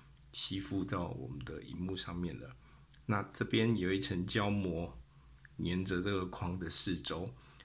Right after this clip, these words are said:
所以当你往下压的时候，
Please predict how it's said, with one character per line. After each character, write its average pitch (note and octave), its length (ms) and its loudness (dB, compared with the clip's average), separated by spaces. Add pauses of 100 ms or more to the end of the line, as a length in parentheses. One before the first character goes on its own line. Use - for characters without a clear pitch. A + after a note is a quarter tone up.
所 - 160 2
以 A2+ 80 4
当 A#2 300 6
你 D#2+ 180 2
往 D2+ 240 -2
下 G2 340 2
压 F#2 380 2
的 E2+ 220 -2
时 D#2+ 260 -4
候， F2 340 -2